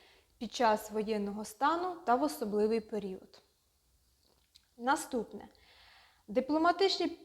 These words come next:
представництва в семиденний термін повинні повідомляти територіальні центри, а, соціальної підтримки та комплектації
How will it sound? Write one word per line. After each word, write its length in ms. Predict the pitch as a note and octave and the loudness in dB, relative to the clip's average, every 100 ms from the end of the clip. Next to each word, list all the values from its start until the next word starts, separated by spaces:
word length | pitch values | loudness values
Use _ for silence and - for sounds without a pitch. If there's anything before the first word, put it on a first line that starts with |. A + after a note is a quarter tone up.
| - - | -20 -4
представництва 920 | C4+ C#4+ - D4+ C#4+ A#3 G#3 - G#3 | -2 -2 0 2 4 2 0 -4 -2
в 80 | G3+ | -4
семиденний 640 | - B3 C4 C4+ D#4+ D4+ | -4 -2 2 4 4 4
термін 540 | D4 C#4 A3+ G#3 A#3+ C#4 | 0 2 2 2 -2 -2
повинні 440 | - C4 C#4 A#3 | -2 2 2 2
повідомляти 800 | A3+ A3+ A3+ A#3 A#3 A3 G#3 G#3+ | 0 -2 0 0 2 2 0 -4
територіальні 920 | - A#3+ B3 - B3 A#3+ G#3+ G3+ G3+ | -4 -2 0 0 0 2 2 0 -2
центри, 600 | - A#3 G#3+ G#3 G#3+ G3+ G#3 _ _ _ _ _ _ _ _ _ _ - | -4 -4 -4 -4 -8 -10 -12 _ _ _ _ _ _ _ _ _ _ -6
а, 360 | B3 B3 A#3+ A#3+ | 2 4 4 2
соціальної 600 | C#4 - C#4+ C4+ B3 A#3+ | -2 4 8 8 8 2
підтримки 760 | - - C4+ C4 A#3 - G#3+ - | 0 -4 2 2 2 -2 -8 2
та 240 | A#3+ G#3+ | 4 4
комплектації 1200 | G#3+ B3+ A#3+ A3 A3 - G#3+ G#3 - C#4+ D#4 F4+ | 0 -4 -2 -2 -4 -6 -6 -6 -4 -2 0 0